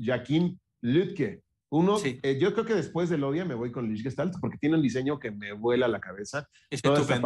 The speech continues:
Speaker 1: parte de, de, de, del papel tapiz y el logotipo ahí, este,
Speaker 2: Mm.
Speaker 1: incluido Anne Nurmi perdida entre estos tapices también, el, lo, el Sagrado Corazón ahí también, que, con esos
Speaker 2: Mm.
Speaker 1: elementos.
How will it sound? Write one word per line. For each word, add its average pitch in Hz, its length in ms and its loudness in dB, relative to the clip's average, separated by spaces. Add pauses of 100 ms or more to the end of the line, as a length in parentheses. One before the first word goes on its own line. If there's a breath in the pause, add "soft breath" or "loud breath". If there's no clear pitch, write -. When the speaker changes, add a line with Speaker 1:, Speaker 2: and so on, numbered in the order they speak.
(140)
Speaker 1:
parte 123 320 2
de, 117 280 0
de, - 0 -
de, 110 200 0
del 107 480 0
papel 123 320 0
tapiz 143 500 0
y 131 60 2
el 107 80 4
logotipo 120 440 -2
ahí, 120 380 2
este, 104 300 -8
Speaker 2:
Mm. 98 240 -4 (300)
Speaker 1:
incluido 139 500 4
Anne 143 200 4
Nurmi 139 300 2
perdida 127 300 -2
entre 123 200 -2
estos 123 300 -10
tapices 123 460 0
también, 110 520 2 (220 loud breath)
el, 139 260 2
lo, 135 200 4
el 127 120 2
Sagrado 143 380 0
Corazón 127 460 -4
ahí 120 240 -4
también, 123 360 -2
que, - 140 -10
con 123 140 -2
esos 139 180 0
Speaker 2:
Mm. 117 40 0
Speaker 1:
elementos. 135 680 2